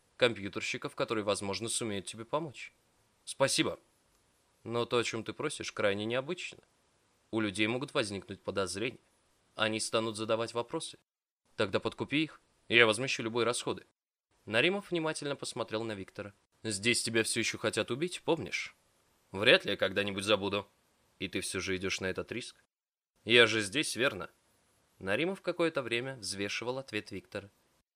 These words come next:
"Я всегда считал, что для человека, который так тщательно заботится о том, чтобы остаться в живых, ты иногда действуешь так, словно ищешь смерти".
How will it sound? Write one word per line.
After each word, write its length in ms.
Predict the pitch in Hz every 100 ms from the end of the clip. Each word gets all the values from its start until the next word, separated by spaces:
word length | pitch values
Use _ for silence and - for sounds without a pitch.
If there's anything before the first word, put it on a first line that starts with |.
| _ _ _ _ _ _ _ _
"Я 340 | 95 101 107 104
всегда 300 | - 135 151
считал, 340 | - 170 165
что 240 | - -
для 140 | 151 151
человека, 440 | - 143 127 120
который 300 | 113 117 110
так 160 | 107 -
тщательно 480 | - 101 98 95 92
заботится 520 | 98 95 - - 95
о 20 |
том, 180 | 95 92
чтобы 240 | - 95
остаться 360 | 92 - 90 95
в 60 |
живых, 380 | 87 90 98 - _ _ _ _ -
ты 120 | 107
иногда 300 | 107 123 151
действуешь 480 | 120 104 - 104 -
так, 180 | 104 -
словно 300 | - 135 127
ищешь 320 | 113 131 -
смерти". 460 | - 190 - -